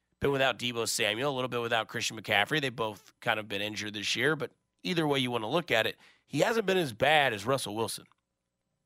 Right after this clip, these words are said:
Because Russell Wilson does three things that are very, very, very upsetting. He's anti-motivational, he's super into himself,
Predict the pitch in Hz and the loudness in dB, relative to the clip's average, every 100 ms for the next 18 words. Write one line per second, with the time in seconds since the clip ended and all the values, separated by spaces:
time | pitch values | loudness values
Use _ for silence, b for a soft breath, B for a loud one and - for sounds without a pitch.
0 | _ _ _ - 123 135 120 185 - 143 | _ _ _ -8 -2 -2 2 0 2 0
1 | 147 139 135 107 95 - 170 143 135 123 | 0 0 -2 -4 -4 -4 -6 -2 -2 -2
2 | 110 95 92 127 139 117 120 113 104 113 | -4 -4 -2 0 2 0 0 -2 0 0
3 | 113 107 98 80 71 - _ _ _ _ | 0 0 -2 -2 -6 -14 _ _ _ _
4 | - 92 - 143 165 165 151 156 139 117 | -10 -8 0 2 4 4 4 2 2 0
5 | 110 107 110 117 _ _ _ _ _ 131 | 0 -2 -4 -8 _ _ _ _ _ -6
6 | 120 - 175 165 160 151 147 135 - 117 | -2 2 2 2 2 4 2 2 0 2
7 | 107 107 - | 2 0 -6